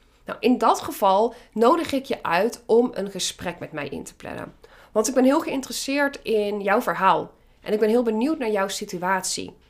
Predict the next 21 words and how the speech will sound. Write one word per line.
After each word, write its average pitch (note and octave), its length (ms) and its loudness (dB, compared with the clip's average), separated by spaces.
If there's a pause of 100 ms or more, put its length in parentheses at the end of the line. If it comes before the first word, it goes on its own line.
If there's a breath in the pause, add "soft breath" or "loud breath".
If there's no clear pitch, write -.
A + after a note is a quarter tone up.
(560 soft breath)
Want A#3+ 260 4
het - 160 -4
is - 140 -4
niet A#3+ 420 2
zo - 380 -2
dat F3+ 320 -2
als G3 280 0
jij F3 240 2
nog F3 220 -6
niet G3 440 2
aan F#3+ 140 -2
die F3+ 120 -2
minimale F#3+ 560 2
omzet B3 420 0
zit, - 280 -4
dat F3 140 -6
je F#3 100 -6
per F#3+ 260 -2
definitie F3+ 680 -2
wordt E3 180 -12
afgewezen. D#3+ 840 -8